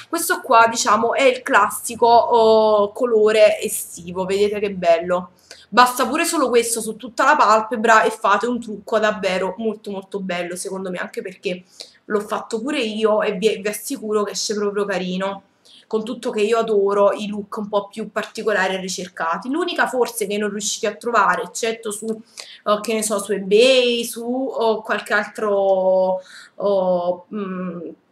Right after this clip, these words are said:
non so, un, penso più su eBay, su De-, Depop se non sbaglio, per qualche scambio, è questa qua, la Too Faced,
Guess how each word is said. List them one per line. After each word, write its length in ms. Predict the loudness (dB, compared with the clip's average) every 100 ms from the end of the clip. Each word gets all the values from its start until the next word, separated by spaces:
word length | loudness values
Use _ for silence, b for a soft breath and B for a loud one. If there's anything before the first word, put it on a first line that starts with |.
| -10
non 160 | -8
so, 320 | -6 -6 -4
un, 500 | -4 -6 -8 -10 -12 -16 _
penso 380 | -2 0 -2 -6
più 100 | -10
su 140 | -6
eBay, 440 | -4 0 2 2
su 220 | 0 -6 -2
De-, 380 | 0 0 -4 -2
Depop 560 | 0 2 2 0 -4
se 180 | -8 -6
non 160 | -6 -6
sbaglio, 720 | -2 0 0 -2 0 0 -2 B B B
per 140 | -8 -4
qualche 360 | -4 -4 -8
scambio, 460 | 0 4 6 6 6
è 180 | 6 4
questa 360 | -2 -4 -8
qua, 240 | -4 -2 0
la 120 | 0
Too 120 | -4
Faced, 480 | -6 0 0 0